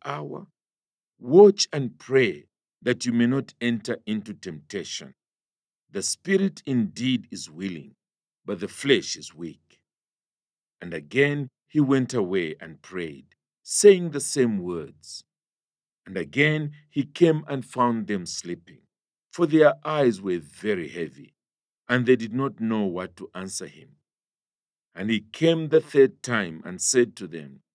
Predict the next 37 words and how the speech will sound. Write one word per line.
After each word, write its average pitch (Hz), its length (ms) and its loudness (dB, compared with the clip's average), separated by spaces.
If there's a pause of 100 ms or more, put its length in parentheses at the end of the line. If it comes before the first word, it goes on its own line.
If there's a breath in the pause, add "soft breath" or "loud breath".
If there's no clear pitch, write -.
(520)
"Are 208 100 6
you 170 120 6
still 107 300 -2
sleeping 139 640 -4 (160)
and 95 240 -10
taking 120 380 0
your 107 140 -4
rest? 139 420 -10 (680)
It 123 180 0
is 120 160 -2
enough. 104 640 -4 (320)
The 87 240 -12
hour 104 360 0
has 67 200 -14
come. 71 440 -14 (640)
The - 80 -14
Son 156 260 2
of 127 140 -2
Man 127 340 2
is 98 140 -2
betrayed 98 600 -4
into 104 280 -8
the 92 180 -10
hands 90 420 -10
of - 140 -20
sinners. 76 640 -8 (360)
Rise, 104 640 -2 (420)
let 143 140 6
us 160 180 6
be 143 140 4
going. 110 600 -2 (200)
See, - 540 2 (400)
my 95 240 -4
betrayer 90 800 0
is 87 160 -14
at 82 160 -14
hand." 78 580 -18